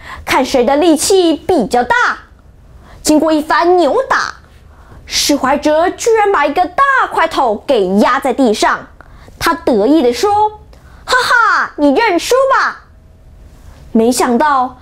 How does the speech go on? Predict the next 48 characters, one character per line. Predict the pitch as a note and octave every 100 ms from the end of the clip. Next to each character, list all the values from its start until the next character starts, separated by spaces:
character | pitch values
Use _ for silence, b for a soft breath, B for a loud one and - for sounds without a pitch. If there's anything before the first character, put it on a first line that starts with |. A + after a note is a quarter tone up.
| B -
那 | F4
个 | D#4+ D4
打 | - B3+
输 | G3+ D4
他 | C#4 E4
的 | C#4+ D#4+
大 | E4 C5 A#4 -
块 | D#4+
头 | D4 C#4 A3+
竟 | A3 D4+
然 | B3 G#3
说 | - E4 D#4+ D#4+ - B B B -
：“呃， | F#5 F5 F#4+
不 | A#4+ C5 C#5 C5+ - D#5 B4 - C5+ A#4
公 | - C5+ B4+ B4+
平！ | - B4 B4 A#4+ - - - - B B D5 A#4+
要 | F4
是 | F#4 G#4
我 | G4 G4 D4+ - -
能 | D#4 F#4
像 | F#4 B4+
你 | G#4
这 | G4+ A4
个 | A4+
大 | A4+ A#4+ G#4+
少 | G#4+ A#4+ G#4
爷 | E4+ F4+
一 | F4 E4+
样， | G#4 G4 F4+ G#4+ B B G#4 - -
一 | D#4+
星 | E4 E4+
期 | - D#4 F4 F4+ B -
喝 | B4 B4+ B4+ A#4
两 | F#4+ G4+
次 | - C5 B4
肉 | G#4+ -
汤， | - G4+ G4 - B A4
我， | -
我， | F#4+
我 |
才 | F4
不 |
会 | G4+ A4+ B4 B4 C5 B4 B4+ B4+
输 | - C5 A#4+
给 | B4 A#4+
你 | G#4
呢！” | G#4 - -
哼！ | -